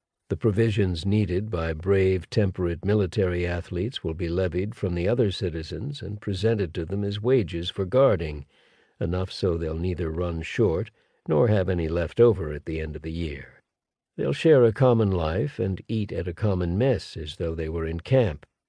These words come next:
They must be told that with divine gold and silver from the gods always in their souls, they have no need of the human kind,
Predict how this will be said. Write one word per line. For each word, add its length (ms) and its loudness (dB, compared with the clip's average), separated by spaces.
They 80 0
must 260 0
be 160 0
told 440 6
that 160 0
with 280 -2
divine 520 4
gold 400 4
and 220 -4
silver 500 2
from 240 0
the 80 -2
gods 440 2
always 420 0
in 140 -2
their 180 -2
souls, 600 0
they 100 4
have 160 4
no 200 6
need 440 2
of 80 -2
the 100 -4
human 440 -2
kind, 560 -4